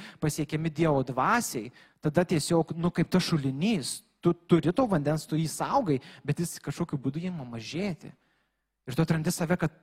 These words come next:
tu jau išvis nebeturi to vandens ir tada tu kaltini visus kitus. Va tada tu prasideda tas toksai teismas, įvertinimas, kas blogai, kas, kas gerai. Kur aš suklydau, o kur visi kiti suklydo. Nu, dažniausiai tu tai niekur nesuklydai, visi kiti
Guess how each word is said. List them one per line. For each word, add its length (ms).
tu 160
jau 240
išvis 400
nebeturi 440
to 120
vandens 280
ir 120
tada 100
tu 100
kaltini 540
visus 300
kitus. 480
Va 140
tada 160
tu 80
prasideda 400
tas 160
toksai 240
teismas, 640
įvertinimas, 760
kas 200
blogai, 300
kas, 220
kas 280
gerai. 420
Kur 180
aš 200
suklydau, 360
o 60
kur 180
visi 240
kiti 220
suklydo. 520
Nu, 120
dažniausiai 480
tu 80
tai 100
niekur 300
nesuklydai, 500
visi 220
kiti 240